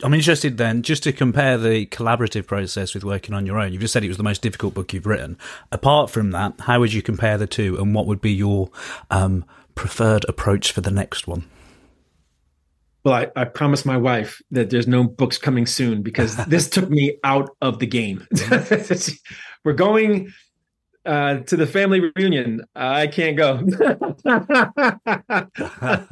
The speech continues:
Speaker 2: mean, I'm, I'm exaggerating. It wasn't quite that bad, but it was close. It was close. Uh,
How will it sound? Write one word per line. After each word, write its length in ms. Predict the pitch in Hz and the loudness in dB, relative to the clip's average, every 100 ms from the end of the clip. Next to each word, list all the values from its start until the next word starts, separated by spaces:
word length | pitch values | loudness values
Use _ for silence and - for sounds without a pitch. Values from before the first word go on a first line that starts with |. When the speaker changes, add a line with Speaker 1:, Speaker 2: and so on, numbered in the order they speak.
| 120 - | -6 -4
Speaker 2:
mean, 80 | 185 | 0
I'm, 140 | 185 190 | 0 2
I'm 100 | 190 | 2
exaggerating. 600 | 185 170 156 143 131 123 | 2 2 2 2 0 0
It 160 | 127 | 0
wasn't 280 | 139 156 147 | 0 0 -2
quite 200 | - 139 | -2 0
that 200 | 135 139 | 0 0
bad, 180 | 120 117 | 0 0
but 80 | 139 | 0
it 40 | |
was 120 | 147 | 0
close. 360 | 147 160 101 - | 0 -2 -2 -4
It 80 | 139 | -6
was 140 | 135 | -6
close. 360 | 131 127 90 - _ - _ _ _ _ - | -4 -6 -6 -12 _ -20 _ _ _ _ -8
Uh, 320 | 143 127 117 | -2 -2 -2